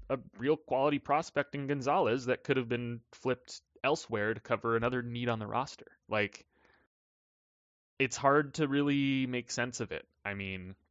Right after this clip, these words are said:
I might be missing something. That's, <laughs> that's certainly a possibility. It wouldn't be the first time.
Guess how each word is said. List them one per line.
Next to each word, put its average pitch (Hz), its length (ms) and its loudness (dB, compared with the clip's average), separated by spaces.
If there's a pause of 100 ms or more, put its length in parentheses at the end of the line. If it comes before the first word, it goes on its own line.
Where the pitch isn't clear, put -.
(380)
I 107 140 2
might 123 220 0
be 135 100 -2
missing 147 280 -4
something. 180 500 -6
That's, - 340 -4
<laughs> - 0 -
that's - 220 -6
certainly 143 340 4
a 117 60 4
possibility. 117 640 2
It 117 80 -2
wouldn't 107 180 -6
be 104 60 -6
the 104 80 -10
first 104 320 -6
time. 143 300 0